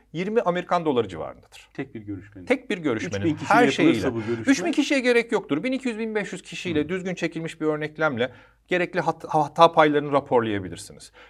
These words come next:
Speaker 1: Bununla beraber işte, işte bin beş yüz çarpı işte yirmi dediğiniz zaman işte otuz bin dolar, otuz bin çarpı bir milyon liradan bahsediyoruz.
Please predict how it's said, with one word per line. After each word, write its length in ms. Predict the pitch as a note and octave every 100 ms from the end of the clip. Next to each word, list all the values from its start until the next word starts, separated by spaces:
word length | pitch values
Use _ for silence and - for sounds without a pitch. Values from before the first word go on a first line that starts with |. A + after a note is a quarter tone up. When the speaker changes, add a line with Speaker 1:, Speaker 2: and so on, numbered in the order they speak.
| -
Speaker 1:
Bununla 360 | G#3 C4 G#3+
beraber 400 | F3+ C#3 B2+ G#3
işte, 380 | E3 - F3 D#3
işte 260 | E3 - G3
bin 180 | A#3+ F3
beş 200 | C#3 -
yüz 120 | -
çarpı 440 | G#2 G#2 F#3+ G#3+ - _ _
işte 160 | - F3+
yirmi 480 | F3+ E3+ E3 C3
dediğiniz 420 | D3 C3 C3+ A2 F2
zaman 380 | G#2+ E3 G3 - _
işte 120 | -
otuz 300 | - F3+ B2
bin 160 | G2+
dolar, 280 | G2+ C#3 G3 F#3+
otuz 320 | E3+ E3+ C3
bin 100 | A#2
çarpı 220 | - F#3+
bir 100 | C#4+
milyon 320 | A3+ C#3+ F#3
liradan 360 | D#3+ B2+ A#2 F#2+
bahsediyoruz. 680 | D#2 - C2+ - - -